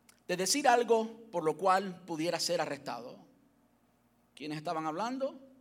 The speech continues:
¿Cuál era el contexto? ¿Y por qué? Está allí. Enviaron a algunos de sus discípulos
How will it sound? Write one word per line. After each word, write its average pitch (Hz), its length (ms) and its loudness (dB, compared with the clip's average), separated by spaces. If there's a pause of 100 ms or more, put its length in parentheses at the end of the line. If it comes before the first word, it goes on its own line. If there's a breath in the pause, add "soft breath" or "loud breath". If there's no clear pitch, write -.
(200)
¿Cuál 131 200 -10
era 151 180 -4
el 143 280 -10
contexto? 220 580 -6 (260 loud breath)
¿Y 165 100 -8
por - 220 0
qué? - 360 0
Está - 200 -6
allí. 269 480 -8 (440 loud breath)
Enviaron 262 420 6
a - 20 6
algunos 269 340 2
de 214 80 4
sus 196 140 -2
discípulos 170 880 -4